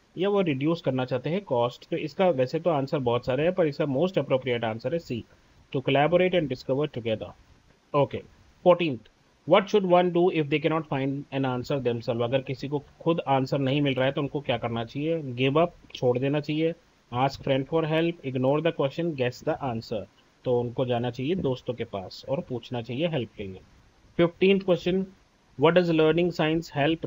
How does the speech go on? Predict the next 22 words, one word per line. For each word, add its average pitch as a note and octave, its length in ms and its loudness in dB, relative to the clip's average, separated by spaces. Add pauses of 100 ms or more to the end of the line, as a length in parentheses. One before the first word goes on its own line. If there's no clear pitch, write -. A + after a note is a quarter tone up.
developing, C#3 580 0 (220)
develop C#3+ 280 2
according C3+ 480 -2
to C#3 80 -8
the D#3 220 -2 (240)
chapter? A#2 300 -6 (540)
साइंस D#3+ 380 2
क्या F3 180 6
डेवलप C#3+ 400 2
करती C3 280 -2
है? F3 320 0 (540)
फिजिकल D3+ 340 2
स्ट्रेंथ, D#3+ 380 0
कुकिंग D#3+ 420 -2
स्किल, E3 540 2
capabilities C#3 600 0
for C#3+ 160 2
finding B2+ 420 -2
solution A#2+ 520 -4
to D3 80 -2
bigger A#2 360 -4
problems E3 420 2